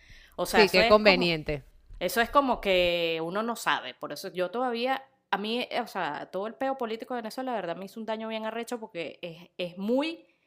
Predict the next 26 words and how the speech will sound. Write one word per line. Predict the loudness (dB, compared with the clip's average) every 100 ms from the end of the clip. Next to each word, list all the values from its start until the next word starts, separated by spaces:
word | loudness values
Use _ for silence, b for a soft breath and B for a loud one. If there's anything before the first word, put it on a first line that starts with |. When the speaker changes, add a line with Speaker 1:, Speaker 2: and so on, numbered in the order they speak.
| _ _ _ _ _
Speaker 1:
o | -12
sea, | -10 -12 -14 _ _ _
difícil | -6 -6 -4 -4 -4
para | -2 -2
mí | -4 -8
confiar | -6 -8 -4 -2 -2
en, | -4 -12 -14 -18 _
en | -12
cualquier | -10 -8 -10
mierda | -10 -10 -10 -10
de |
esa. | -14 -20 -20 _ _ _ _ _ _ _ _
Speaker 2:
Es | -8 -6
verdad. | -4 -6 -10 _ _ _ _ _ _ _ _ -20 _
Tienes | -8 -6
razón. | -6 -8
Speaker 1:
Entonces, | -12 -16 _ _ _
bueno, | -2 0 0
ajá, | 0
entonces | 0 -4 -6
el | -6 -2
carajo | 0 0 0
sale | -4 -2 -2 -4
en | -6
todos | -6 -4
lados, | -4 -4